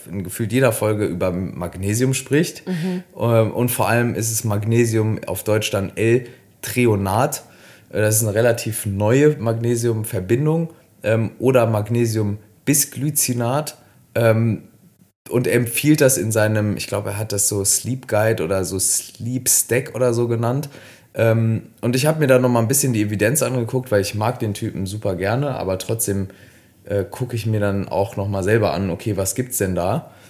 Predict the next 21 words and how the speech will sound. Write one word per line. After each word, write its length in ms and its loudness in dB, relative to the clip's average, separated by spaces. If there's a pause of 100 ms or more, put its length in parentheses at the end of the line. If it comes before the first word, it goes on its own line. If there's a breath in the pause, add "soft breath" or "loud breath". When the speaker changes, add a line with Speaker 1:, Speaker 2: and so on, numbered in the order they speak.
(140 loud breath)
Speaker 1:
an 140 -4
Studien? 640 0
Speaker 2:
Mhm. 340 -6 (200)
Speaker 1:
Ähm, 400 2
und 280 0
jetzt 220 0
ist 400 -2
dieses 480 0
Jahr 300 2
eine, 680 0
eine, 460 2
ein 140 0
Review 400 2
wieder 160 0
rausgekommen 720 -2 (180)
zum 240 0
Thema 500 -2
Magnesium 640 -2
und 140 -6
Schlaf 480 -2
und 360 -6